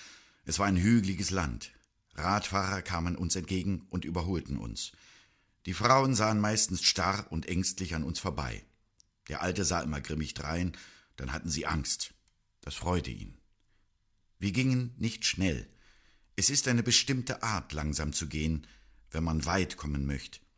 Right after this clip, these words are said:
Und wir wollten weit kommen, hatten aber kein direktes Ziel.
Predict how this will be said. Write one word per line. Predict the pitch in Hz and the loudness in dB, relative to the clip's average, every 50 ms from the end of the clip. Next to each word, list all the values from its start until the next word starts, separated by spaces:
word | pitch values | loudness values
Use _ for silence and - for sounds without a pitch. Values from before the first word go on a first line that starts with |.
| _ _ _ _ _ _ _ - | _ _ _ _ _ _ _ -6
Und | - 80 71 | -4 -4 -4
wir | 73 78 76 | -2 0 4
wollten | 117 123 101 - 76 71 64 | 4 4 4 2 -2 -4 -4
weit | 69 69 69 - - | -4 -6 -6 -8 -10
kommen, | - 69 62 58 55 53 - _ _ _ _ _ _ _ _ _ | -8 -8 -8 -8 -8 -10 -14 _ _ _ _ _ _ _ _ _
hatten | - 87 92 - 92 90 | -8 -8 -6 -4 -2 -2
aber | 87 - 95 | -2 -2 -2
kein | 85 90 87 92 90 | -2 0 0 0 2
direktes | 92 90 92 87 - - 92 - - | 0 0 -2 -4 -4 -4 -4 -2 0
Ziel. | - - 98 82 69 60 57 | -2 -2 -2 -2 -4 -6 -8